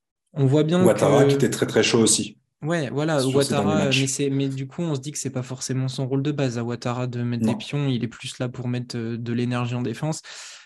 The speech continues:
Speaker 1: Et effectivement, Blossom Game progresse, mais dans un autre style. Là, je pense que quand Mike James a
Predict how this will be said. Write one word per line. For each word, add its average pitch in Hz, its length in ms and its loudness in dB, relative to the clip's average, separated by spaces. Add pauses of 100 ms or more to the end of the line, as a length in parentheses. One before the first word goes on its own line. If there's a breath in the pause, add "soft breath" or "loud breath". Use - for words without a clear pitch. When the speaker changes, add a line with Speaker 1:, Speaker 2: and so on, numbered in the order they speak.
(140 loud breath)
Speaker 1:
Et 117 220 0
effectivement, 135 500 -2
Blossom 131 480 2
Game 135 280 2
progresse, 139 680 -4 (380 soft breath)
mais 120 140 -2
dans 120 200 -2
un 123 80 0
autre 127 240 -4
style. 170 480 -4
Là, 135 160 4
je 139 180 -2
pense 143 220 -6
que 120 240 -2
quand 120 300 -4
Mike 123 260 -2
James 127 300 -4
a 120 80 -2